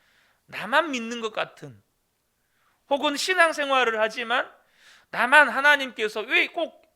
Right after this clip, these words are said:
남들이 안 가는 이 길로 나를 이끌어 가십니까?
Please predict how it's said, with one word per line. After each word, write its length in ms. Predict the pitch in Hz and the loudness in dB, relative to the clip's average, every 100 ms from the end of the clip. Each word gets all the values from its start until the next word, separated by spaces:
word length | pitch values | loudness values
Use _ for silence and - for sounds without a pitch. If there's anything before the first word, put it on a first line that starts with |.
| _ | _
남들이 520 | 139 175 214 311 285 | -12 -10 -6 -2 0
안 180 | 151 151 | -2 -2
가는 420 | 190 185 233 269 - _ _ | -4 -4 -4 -8 -16 _ _
이 120 | - 214 | -14 -10
길로 480 | 330 294 185 107 _ _ _ _ | -4 -4 -4 -8 _ _ _ _
나를 300 | 139 175 131 | -14 -12 -14
이끌어 280 | - 247 | -12 -10
가십니까? 720 | 214 233 - 240 185 - - | -8 -10 -16 -16 -18 -14 -16